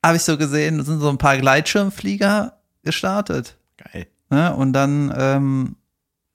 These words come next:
Speaker 1: hab ich gedacht, gut, dann kann ich ja runterfliegen. Und ich hatte mir zufällig so einen, äh, Flyer mitgenommen, von unten, von der Tasche.
Speaker 2: Mit dem Flyer kann ich ja fliegen.
Speaker 1: Und dann hab ich den, äh, hab ich oben am Berg, hab ich den Jack angerufen und hab gesagt, ja, äh, ich hab gesehen, ihr macht hier Gleitschirmfliegen. Ich bin jetzt schon oben.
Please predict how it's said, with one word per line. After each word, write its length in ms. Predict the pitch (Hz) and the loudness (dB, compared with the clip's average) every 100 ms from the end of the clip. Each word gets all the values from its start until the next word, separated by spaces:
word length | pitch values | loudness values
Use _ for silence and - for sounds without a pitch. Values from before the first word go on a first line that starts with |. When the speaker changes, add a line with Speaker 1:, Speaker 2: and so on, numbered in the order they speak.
| _ | _
Speaker 1:
hab 100 | 139 | -4
ich 60 | 139 | -2
gedacht, 200 | 135 127 | -2 -2
gut, 200 | 143 139 | -2 -4
dann 80 | - | -4
kann 80 | |
ich 40 | 135 | -2
ja 40 | |
runterfliegen. 720 | 143 151 127 - 104 101 117 - _ _ - | -2 -4 -6 -6 -6 -6 -8 -14 _ _ -8
Und 100 | 120 | -4
ich 60 | |
hatte 140 | 151 143 | -4 -2
mir 240 | 127 - | -2 -4
zufällig 320 | - - 139 127 | -12 -4 -4 -2
so 120 | 123 | -2
einen, 280 | 123 123 - _ - | 0 -2 -6 _ -6
äh, 220 | 123 110 | -4 -4
Flyer 340 | - 123 156 | -2 0 2
mitgenommen, 540 | 175 - 170 170 196 - _ _ _ | -2 -4 -4 -2 -2 -6 _ _ _
von 100 | - | -6
unten, 300 | 147 175 - | -4 -4 -4
von 80 | 156 | -6
der 80 | 135 | -4
Tasche. 300 | 147 151 165 | -4 -4 -6
Speaker 2:
Mit 100 | 165 | -6
dem 100 | 175 | -6
Flyer 300 | - 82 107 | -6 -6 -8
kann 160 | - 151 | -8 -10
ich 80 | |
ja 60 | 147 | -8
fliegen. 220 | 190 240 - - _ | -6 -6 -8 -12 _
Speaker 1:
Und 100 | - | -4
dann 80 | 127 | 2
hab 80 | 160 | 2
ich 120 | 160 | 2
den, 280 | 143 135 131 | 0 0 0
äh, 460 | 127 127 127 127 - | 0 0 2 2 0
hab 100 | 135 | -4
ich 180 | 147 - | -6 -4
oben 180 | 151 160 | -2 0
am 140 | 131 127 | 0 2
Berg, 220 | 135 156 | 2 0
hab 80 | 165 | -2
ich 60 | |
den 120 | 131 131 | -2 0
Jack 200 | 131 - | 0 -2
angerufen 300 | 135 151 160 | -4 -4 -6
und 40 | |
hab 60 | 147 | -4
gesagt, 180 | 139 | -4
ja, 340 | 135 151 143 - | 2 2 2 -2
äh, 200 | 139 131 | -2 0
ich 40 | 139 | 0
hab 80 | - | -2
gesehen, 200 | 139 135 | 0 0
ihr 80 | |
macht 140 | 143 - | 0 -2
hier 380 | 131 123 - - - | 0 0 -2 -10 -6
Gleitschirmfliegen. 840 | 135 131 - 156 151 156 165 165 | 2 2 2 -4 -2 -4 -2 -2
Ich 140 | 131 - | -4 2
bin 140 | 175 | 4
jetzt 160 | 160 - | 4 4
schon 140 | 147 | 2
oben. 400 | 151 165 127 - | 4 2 2 -6